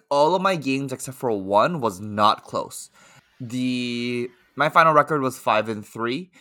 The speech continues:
I ended up playing against, I guess I'll save that one for last. I ended up playing against two Briars, one Lexi, one Iyslander, and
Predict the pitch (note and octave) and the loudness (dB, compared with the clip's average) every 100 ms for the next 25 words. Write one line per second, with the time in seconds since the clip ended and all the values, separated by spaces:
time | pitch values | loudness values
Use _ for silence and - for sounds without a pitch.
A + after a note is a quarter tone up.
0 | _ - A2+ A#2 A2+ A2 A2 - - G#2+ | _ -4 -2 0 -2 -2 -2 -4 -4 -2
1 | G#2 G#2 G#2+ G#2 F#2 G2 F#2+ F#2 - - | 0 -4 -8 -10 -8 -4 -4 -6 -14 -18
2 | - _ _ _ _ C3 D#3 E3+ D3+ _ | -20 _ _ _ _ -4 -4 -2 -6 _
3 | _ _ - D#3+ B2 G#2+ G2 F#2 F2+ D#2+ | _ _ -4 -2 2 0 0 -6 -8 -8
4 | F#2 A#2+ F3+ G#3+ G#3+ G3+ F#3 F3 D#3+ - | -4 -2 0 0 -2 -6 -6 -6 -8 -12
5 | - - - - G#3+ F#3 E3+ D#3+ D#3 E3+ | -18 -20 -20 -10 -4 4 6 6 2 -4
6 | F3+ - _ _ - _ _ _ _ - | -10 -20 _ _ -20 _ _ _ _ -10
7 | B2 D3 E3+ D3+ D3 - C#3+ C#3 C3+ _ | 4 6 8 6 2 -2 -2 -4 -6 _
8 | _ F#2+ B2 C#3+ - A2 B2 D#3+ D#3+ F3 | _ 0 2 4 2 -2 -2 -4 -4 -4
9 | F#3+ B3 A#3+ _ _ _ _ _ _ - | -6 -6 _ _ _ _ _ _ _ 0
10 | B2+ A#2+ G#2+ G2+ | 0 2 -2 -4